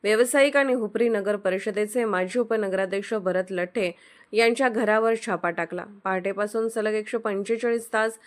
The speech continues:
लठ्ठे यांची चौकशी सुरू होती. या कारवाईने हुपरीसह जिल्ह्यात खळबळ उडाली असून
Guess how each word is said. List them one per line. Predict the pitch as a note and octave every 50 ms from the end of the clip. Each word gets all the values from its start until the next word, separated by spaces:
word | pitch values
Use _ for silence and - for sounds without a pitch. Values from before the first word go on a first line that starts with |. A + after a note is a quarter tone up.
| - - - - - -
लठ्ठे | A3 A#3 A3+ - C#4 C#4
यांची | C#4 C#4 C#4 C4 C#4+ C#4+
चौकशी | B3 C4+ B3 A#3+ A#3+ B3 A#3+ - B3+ A#3+
सुरू | - A#3+ A3 G#3+ A3+
होती. | A#3 A3+ A3+ A#3 A#3+ B3
या | A#3+ A3+ G#3
कारवाईने | G#3+ - F#3+ F#3 F#3+ G3 G#3 G#3+ G#3+ A3+ A#3
हुपरीसह | A#3+ A3+ G3 F#3+ - G#3+ A#3 A#3 - B3 A#3
जिल्ह्यात | A#3 G3+ F#3 G3+ G3 G3+ G3+ G#3 G#3 - -
खळबळ | - G3 F#3 F3 G3 G#3
उडाली | G#3 G3 F#3+ G3 G3+ G#3
असून | G#3+ G#3+ G#3+ - A#3